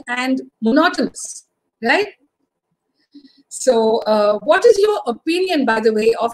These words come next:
the many concerts that are happening digitally? Do you think this is the way to go forward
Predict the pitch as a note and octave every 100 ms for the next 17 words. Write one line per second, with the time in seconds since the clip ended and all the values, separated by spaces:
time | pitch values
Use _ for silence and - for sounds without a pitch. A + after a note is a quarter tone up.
0 | - C#4 A3+ B3+ D#4+ D#4+ - C#4+ D#4 -
1 | - - - - - G#3 G#3+ A#3+ B3 C4+
2 | C4 B3+ B3+ - F#3 A#3+ D4 C#4+ - -
3 | _ _ _ _ _ _ _ G3+ C#4 D4+
4 | E4 C4+ C#4 E4+ D4 D4 D#4+ D4+ A#3+ C#4
5 | C#4 A#3+ B3+ C#4+ D#4 D#4